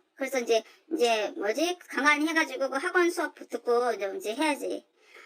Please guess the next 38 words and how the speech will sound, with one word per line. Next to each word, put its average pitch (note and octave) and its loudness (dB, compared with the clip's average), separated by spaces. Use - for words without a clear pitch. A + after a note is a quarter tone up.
아이고, D4 4
아이고, D4+ 4
정말로 C#4+ 0
이 C4 -2
반짝청각 C#4+ -4
총각 C#4+ -6
잘생겨가지고 C4+ -2
진짜 A#3 -4
인물감 C4+ 0
못한다, B3 -2
진짜로. A3+ -2
어? A3 -4
그렇게 - 2
이렇게 G4 2
내 F4 2
귓구리 F4+ 4
막혀서 D4 2
내가 C4+ 2
분명히 A#4+ -2
시간 C5 0
된다고 F4 4
했는데, D4+ 0
지금도 A#4 4
은근히 F#4+ 4
뭐야, F4 4
시간 D#5 2
널널한 G4 4
나를 E4 6
안 C4+ 4
뽑고 D#4 2
왜 D#4+ 4
시간 B4 2
안 - 0
된다는 F#4 4
그 C#4+ -4
친구를 F4+ 0
뽑았냐고. E4+ 0
어? C4 0